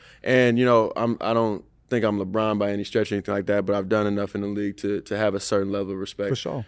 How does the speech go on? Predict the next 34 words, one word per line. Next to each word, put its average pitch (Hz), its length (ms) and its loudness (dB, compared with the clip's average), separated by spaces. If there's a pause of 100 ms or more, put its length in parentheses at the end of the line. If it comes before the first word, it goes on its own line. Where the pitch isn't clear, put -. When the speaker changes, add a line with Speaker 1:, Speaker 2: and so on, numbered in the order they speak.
Speaker 1:
You 131 100 -2
know, 113 120 4
I 110 100 2
know, 117 160 4
like, 101 240 2
they'll 104 320 0
silence 101 480 -2
rookies 104 340 -6
more 101 200 -2
so 98 240 -2
Speaker 2:
Mm-hmm. 101 60 -2
Speaker 1:
than, 95 220 -6 (140)
than 101 440 0 (180)
older 107 280 4
guys. 101 440 0
As, 101 320 2 (340)
you 156 100 0
know, 143 180 8
a, 127 100 4
as 117 420 4
you 120 60 2
grow 123 140 10
up 113 100 2
in 110 80 2
the 107 40 2
league, 120 220 6
you 107 80 0
just 104 180 0
see, 127 300 0
see 143 240 2
these 101 160 0
things, 98 260 -2
and 104 120 -2
I'm 98 200 -4